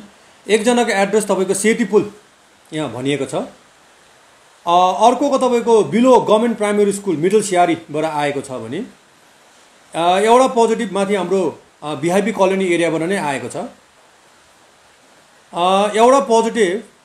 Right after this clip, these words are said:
Near Model Private School Upper Shari एरियाबाट आएको छ, एउटा positive तपाईँको तातङजेनका Near West Point Senior Secondary स्कुलको त्यहाँबाट आएको छ भने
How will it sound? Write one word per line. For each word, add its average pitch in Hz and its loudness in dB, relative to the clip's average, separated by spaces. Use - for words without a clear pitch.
Near 226 4
Model 214 2
Private 208 -2
School 180 -2
Upper 208 0
Shari 202 0
एरियाबाट 170 0
आएको 139 -2
छ, 131 -12
एउटा 233 4
positive 226 0
तपाईँको 196 -2
तातङजेनका 226 0
Near 214 2
West 214 4
Point 240 -2
Senior 220 -2
Secondary 202 0
स्कुलको - -4
त्यहाँबाट 170 -4
आएको 147 -2
छ 135 -10
भने 135 -8